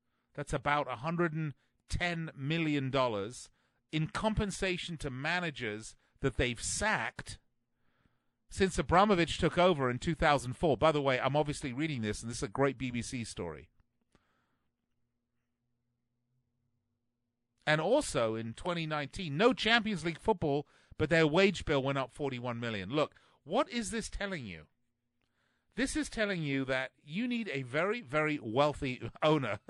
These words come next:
or somebody that really knows football to survive not making the Champions League. A Premier League team is not for the weak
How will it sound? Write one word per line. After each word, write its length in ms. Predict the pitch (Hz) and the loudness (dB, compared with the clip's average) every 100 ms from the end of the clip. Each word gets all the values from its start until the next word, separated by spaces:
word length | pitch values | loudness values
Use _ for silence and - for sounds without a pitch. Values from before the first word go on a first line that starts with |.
| 196 - | -8 -8
or 120 | - 151 | -8 -4
somebody 440 | - 196 170 143 | 0 0 0 -2
that 120 | 127 - | -4 -6
really 460 | 131 165 165 160 - - - | 2 2 4 0 -6 -16 -8
knows 420 | 127 143 139 131 - | 2 6 6 2 -4
football 580 | - 135 - 90 90 - _ _ - | 0 0 2 -2 -4 -8 _ _ -12
to 120 | - | -6
survive 800 | 143 - 110 143 143 107 98 98 - _ - | -4 -2 4 6 6 6 2 -4 -12 _ -2
not 200 | 131 151 | 2 2
making 320 | 143 131 127 | 2 0 -2
the 60 | 113 | -6
Champions 580 | - 117 110 98 85 87 | -2 -2 -2 -4 -10 -12
League. 280 | 76 67 - _ _ _ _ _ _ _ _ _ _ _ _ _ _ _ _ _ _ _ _ _ _ _ _ _ _ _ _ _ _ _ _ _ _ _ _ _ _ _ _ _ _ _ _ _ _ _ _ | -14 -16 -20 _ _ _ _ _ _ _ _ _ _ _ _ _ _ _ _ _ _ _ _ _ _ _ _ _ _ _ _ _ _ _ _ _ _ _ _ _ _ _ _ _ _ _ _ _ _ _ _
A 80 | 131 | -2
Premier 360 | - 196 233 226 | 2 4 4 2
League 200 | 202 156 | 0 -2
team 360 | - 185 143 | -2 0 -2
is 180 | - 113 | -4 -4
not 200 | 131 139 | 0 0
for 160 | - 135 | -2 -4
the 160 | 120 | -4
weak 340 | 107 143 147 | -4 -6 -6